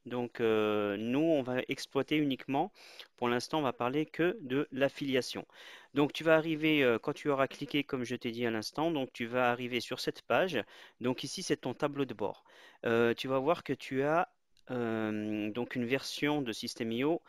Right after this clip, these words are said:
gratuite pendant quatorze jours. Et ces quatorze jours, donc tu pourras, euh, donc les deux portes sont ouvertes, hein, l'affiliation et aussi, euh, l'hébergement de, de, des formations,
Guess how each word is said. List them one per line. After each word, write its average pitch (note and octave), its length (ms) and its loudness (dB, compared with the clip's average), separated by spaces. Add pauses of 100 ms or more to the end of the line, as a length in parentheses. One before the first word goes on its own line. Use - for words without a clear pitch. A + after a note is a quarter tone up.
(300)
gratuite - 840 -2
pendant G#2+ 320 -2
quatorze A#2 520 -4
jours. G2+ 320 -8 (360)
Et G#2 80 -4
ces - 140 -4
quatorze C#3 380 0
jours, E3+ 240 2
donc C#3+ 220 0
tu B2 120 -6
pourras, B2+ 540 2
euh, F#2+ 540 0
donc A2 300 -6
les A#2 140 0
deux C3 180 4
portes - 260 2
sont B2+ 160 -2 (100)
ouvertes, B2 320 0
hein, C3 140 0
l'affiliation C3+ 800 0 (500)
et E3+ 380 6
aussi, D#3+ 640 -4
euh, A2 460 2
l'hébergement C3 680 -2
de, C3+ 280 2 (120)
de, A#2 260 -2
des D3 140 -2
formations, C3+ 520 -2